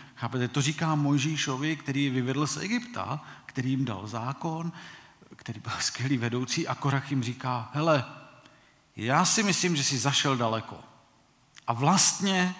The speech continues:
bych měl být vedoucím já.“ Ale Bůh to nenechal bez odpovědi, otevřela se zem a Korach i jeho následovníci byli zničeni.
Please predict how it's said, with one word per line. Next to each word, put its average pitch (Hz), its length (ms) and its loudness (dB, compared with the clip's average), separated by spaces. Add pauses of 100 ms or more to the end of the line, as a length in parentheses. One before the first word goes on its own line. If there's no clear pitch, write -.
(440)
bych 135 240 2
měl 139 300 4
být 160 260 2
vedoucím 120 640 -2
já.“ 101 420 -6 (2000)
Ale 104 160 -8
Bůh 120 220 -8
to 123 120 -8
nenechal 104 400 -6
bez 101 180 -8
odpovědi, 131 800 -8 (880)
otevřela 117 500 -4
se 107 200 -4
zem 120 560 -6 (680)
a 101 80 -8
Korach 117 720 -6 (360)
i 123 80 -4
jeho 110 180 -6
následovníci 107 840 -4
byli 104 240 -10
zničeni. 98 540 -10